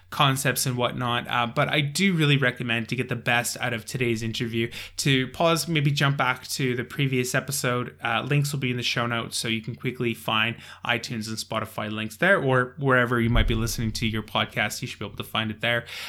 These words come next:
Uh, Cheerilee was so generous with her time, and when it came to editing the podcast, I just didn't have the heart to take anything out because it is absolutely jam-packed with amazing content, and part two is absolutely no exception to that. So without further ado,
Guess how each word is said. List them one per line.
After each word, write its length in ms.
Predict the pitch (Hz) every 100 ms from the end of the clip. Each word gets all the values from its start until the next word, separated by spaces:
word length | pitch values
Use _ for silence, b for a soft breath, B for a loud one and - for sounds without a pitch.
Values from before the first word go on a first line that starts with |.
| B
Uh, 140 | 117
Cheerilee 680 | 120 - 175 156 147 143 139 135
was 300 | 131 127 -
so 200 | - 160
generous 380 | 147 143 131 -
with 80 |
her 100 | 131
time, 480 | 120 - 120 120 120 123
and 220 | 131 131
when 100 | 143
it 120 | 151
came 180 | 143 143
to 100 | 147
editing 360 | 143 139 135 127
the 60 |
podcast, 560 | 123 120 117 127 120 -
I 100 | 143
just 280 | 147 143 -
didn't 200 | 139 127
have 180 | 127
the 80 | 120
heart 280 | 110 127 120
to 60 | -
take 220 | 135 127
anything 440 | 147 156 147 135 123
out 200 | 123 123 B B
because 260 | 147 139 135
it 180 | 135 135
is 240 | 127 127 -
absolutely 840 | 131 131 - 135 131 131 123 113 139
jam-packed 880 | 143 131 120 117 - 117 107 - B B -
with 160 | 127
amazing 460 | 123 123 123 117 113
content, 540 | 113 107 107 104 101
and 160 | 107 98
part 240 | - 131
two 280 | - 170 160 143 B
is 180 | - 127 -
absolutely 580 | 123 127 - 117 117 113
no 140 | 101
exception 480 | 104 - - - 113
to 140 | -
that. 260 | - - -
So 180 | - 147
without 520 | 113 147 190 208 - -
further 400 | - 165 156 143
ado, 400 | 139 175 226